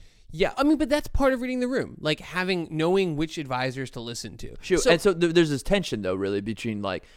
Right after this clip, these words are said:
Speaker 2: their desire for being famous and their desire for, like,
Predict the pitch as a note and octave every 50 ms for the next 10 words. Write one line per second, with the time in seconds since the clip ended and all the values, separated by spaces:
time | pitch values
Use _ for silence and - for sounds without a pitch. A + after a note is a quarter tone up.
0 | _ - - B2+ C3+ D3 C#3 B2 G#2 G#2 G#2+ A2 A2+ A2 G#2+ G2 - - F#2+ F#2+
1 | G#2 F#2 D2+ - - - C3 B2 G#2+ F#2+ F#2 F#2 F#2 - - - _ _ _ _
2 | _ _ - A2 G#2+ G#2 G#2 G2+ F#2+ F#2+ F2+ - _ - _ _ _ _ _ _
3 | _ - B2 B2 A2+ A2 G2+ - A2 G#2 G2+ G2 G2+ - - A2+ G2+ F2 F2+ -
4 | -